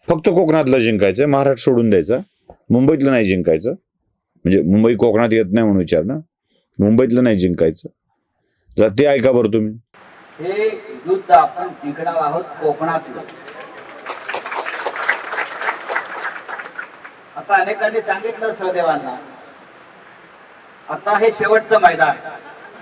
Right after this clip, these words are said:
Speaker 2: आता मैदान बदलायचं नाही. आता ह्याच मैदानात रत्नागिरी जिल्हा हा परत संपूर्ण भगवा.
Speaker 1: ऐकलं?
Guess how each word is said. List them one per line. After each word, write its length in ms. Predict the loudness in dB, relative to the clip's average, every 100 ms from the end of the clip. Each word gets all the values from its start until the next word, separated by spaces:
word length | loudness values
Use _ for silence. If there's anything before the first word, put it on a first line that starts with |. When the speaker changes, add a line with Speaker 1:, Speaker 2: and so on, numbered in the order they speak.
| -12 -6
Speaker 2:
आता 240 | 2 2
मैदान 400 | 4 0 0 0
बदलायचं 560 | -4 0 0 0 -2 2
नाही. 260 | 2 2 -8 -12 -12 -14 -12 -12 -12 -8 -8 -8 -8 -8 -8 -6 -6 -6 -10 -14 -16 -18 -20 -20 -14 -4
आता 220 | 0 0
ह्याच 480 | 0 2 2 2 -2
मैदानात 680 | -2 2 2 2 -2 -4 -10 -18 -20 -20 -20 -20 -20 -20 -20 -20 -20 -20 -20 -20 -20 -20 -16 -10
रत्नागिरी 680 | -10 -6 -6 -4 -2 0 -2
जिल्हा 520 | -4 -2 4 6 4 -2 -10 -14 -8
हा 100 | -8
परत 360 | -4 2 2
संपूर्ण 840 | 2 -2 -4 -8 -4 0 2 4 2 2
भगवा. 600 | 2 6 6 4 -4 -12 -16 -20 -20 -20 -20 -20 -20 _ _ 0
Speaker 1:
ऐकलं? 300 | 4 4